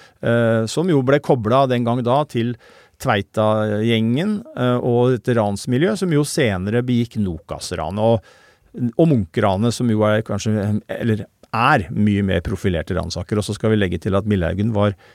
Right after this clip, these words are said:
ikke involvert hverken i Nokas-ranet eller i, eh, eh, Munch-ranet. Han satt jo da i, eh, i fengsel og hadde alibi da alarmen gikk, og politiet begynte å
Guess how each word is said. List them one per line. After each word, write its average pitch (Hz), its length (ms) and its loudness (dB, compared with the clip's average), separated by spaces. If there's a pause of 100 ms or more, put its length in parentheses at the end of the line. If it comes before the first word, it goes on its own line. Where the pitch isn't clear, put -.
(160)
ikke - 240 0
involvert 104 400 2
hverken 95 400 -2
i 95 60 0
Nokas-ranet 101 640 -2
eller 98 380 0 (100)
i, 92 240 -2
eh, 92 220 2 (580)
eh, 98 400 2
Munch-ranet. 92 720 0
Han 101 240 0
satt - 240 -6
jo 98 80 0
da 87 220 4 (560)
i, 98 260 0
eh, 98 240 0
i 135 80 2
fengsel 120 460 2
og 113 160 -2
hadde 104 260 0 (320)
alibi 104 380 0 (100)
da 95 80 0 (160)
alarmen 95 400 0
gikk, 104 160 -4
og 107 80 -6
politiet 107 320 -2
begynte 95 380 -2
å 90 40 -8